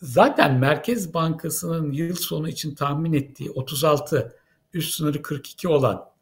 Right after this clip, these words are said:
enflasyon aralığında Ocak ayının zaten yüksek çıkacağı beklentisi var. Belki altı vardı, onlar şimdi ne bileyim ben sekiz çıkacak.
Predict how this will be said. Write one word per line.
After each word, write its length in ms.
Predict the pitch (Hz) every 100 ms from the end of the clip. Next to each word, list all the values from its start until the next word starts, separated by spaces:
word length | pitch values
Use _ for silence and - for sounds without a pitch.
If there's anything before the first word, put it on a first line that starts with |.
| _
enflasyon 600 | 135 143 - 170 202 262
aralığında 960 | 240 160 151 151 160 160 160 214 285 - _ _
Ocak 320 | 160 160 294
ayının 260 | 202 160 156
zaten 360 | 156 214 208 170
yüksek 420 | 156 160 180 -
çıkacağı 460 | - 147 160 160
beklentisi 640 | 147 139 147 143 - - 139
var. 320 | 110 - - _ _
Belki 580 | 262 226 - 202 202 190 190 196 -
altı 340 | 185 175 170 170
vardı, 300 | 104 101 226
onlar 320 | 156 135 196
şimdi 460 | - 151 170 214 214 - _ -
ne 80 | 156
bileyim 200 | 104 175
ben 100 | 214
sekiz 380 | 180 175 -
çıkacak. 400 | - - - -